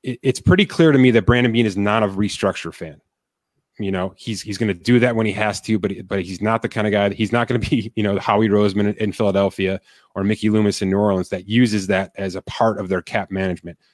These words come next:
Um, he's gonna have to this year. I don't think John Brown is the right,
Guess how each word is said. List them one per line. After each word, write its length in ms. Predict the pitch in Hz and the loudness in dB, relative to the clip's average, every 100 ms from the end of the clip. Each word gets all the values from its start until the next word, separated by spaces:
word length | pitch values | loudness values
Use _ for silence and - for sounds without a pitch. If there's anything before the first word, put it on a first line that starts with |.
| _ _ _ | _ _ _
Um, 380 | 98 95 90 87 _ _ _ _ _ _ _ _ _ _ _ - | -6 -4 -6 -8 _ _ _ _ _ _ _ _ _ _ _ -2
he's 140 | 131 | 2
gonna 180 | 160 123 | 4 4
have 180 | 120 - | 0 -2
to 80 | 85 | -6
this 220 | 82 - | -8 -10
year. 220 | 76 - _ _ - | -12 -16 _ _ -6
I 80 | 147 | 0
don't 280 | 127 156 135 | 2 2 2
think 160 | 143 | 2
John 240 | 123 113 104 | 2 2 2
Brown 240 | 107 107 | 2 2
is 120 | 92 | 0
the 80 | 92 | -2
right, 380 | 87 95 101 | 0 0 0